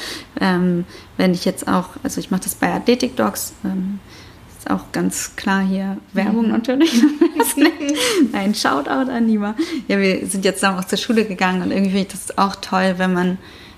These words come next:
Speaker 1: äh, sich darin auch wieder gegenseitig so unterstützen kann in, in
Speaker 2: Mhm.
Speaker 1: der Zeit. Und,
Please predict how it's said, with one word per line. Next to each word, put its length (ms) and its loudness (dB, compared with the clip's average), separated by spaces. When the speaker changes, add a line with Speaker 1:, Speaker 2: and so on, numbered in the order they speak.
Speaker 1:
äh, 480 -2
sich 340 0
darin 380 2
auch 240 -2
wieder 200 -2
gegenseitig 640 -2
so 180 -4
unterstützen 580 0
kann 260 -2
in, 200 -2
in 180 4
Speaker 2:
Mhm. 60 2
Speaker 1:
der 140 -4
Zeit. 340 -4
Und, 160 2